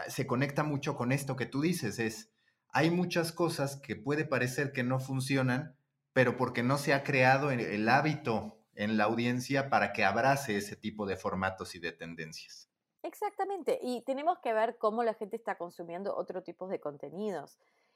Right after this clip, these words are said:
Speaker 2: Em, además, yo no me detengo mucho, eh, en la, las complicaciones del, de las plataformas o cómo llegamos a ellos,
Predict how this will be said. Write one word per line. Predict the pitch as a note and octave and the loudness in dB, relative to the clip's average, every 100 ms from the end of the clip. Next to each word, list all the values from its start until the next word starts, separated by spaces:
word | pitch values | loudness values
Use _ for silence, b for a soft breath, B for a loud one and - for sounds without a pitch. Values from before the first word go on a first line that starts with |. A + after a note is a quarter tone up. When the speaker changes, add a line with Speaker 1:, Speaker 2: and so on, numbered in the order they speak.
| _ | _
Speaker 2:
Em, | - F3+ F3 E3+ D#3+ D#3 _ _ _ _ _ | -4 0 0 0 -6 -14 _ _ _ _ _
además, | - A#3 A3+ A#3 | -6 -2 -2 -2
yo | C4+ | -4
no | C#4 | -2
me | C4+ | 0
detengo | A3+ F#3+ G#3 G#3+ F#3+ | 0 -2 -6 -6 -4
mucho, | G#3 A#3 - F3 D#3+ - _ _ _ _ _ | -6 -8 -6 -6 -4 -8 _ _ _ _ _
eh, | - F3+ F3 E3+ E3 - _ _ _ - | -6 -4 -4 -4 -6 -10 _ _ _ -8
en | F#3 F3 E3+ D#3+ _ _ _ | -8 -8 -12 -18 _ _ _
la, | - E3+ E3 _ | -12 -8 -8 _
las | F#3 F#3+ | -14 -12
complicaciones | F3+ E3 F3 F#3 A3 A#3 | -10 -10 -8 -6 -6 -4
del, | G#3 E3+ - | -4 -6 -8
de | E3+ | -8
las | D#3+ | -8
plataformas | - D3 - - G3 F#3+ G3 F#3 E3 - | -10 -16 -16 -12 -2 0 2 0 -6 -12
o | F3 | -12
cómo | F#3 G#3 | -10 -8
llegamos | - D#3+ E3 F3 F3 - | -8 -4 -2 -2 -4 -8
a | E3 | -6
ellos, | E3+ F3+ E3+ - | -4 -4 -8 -10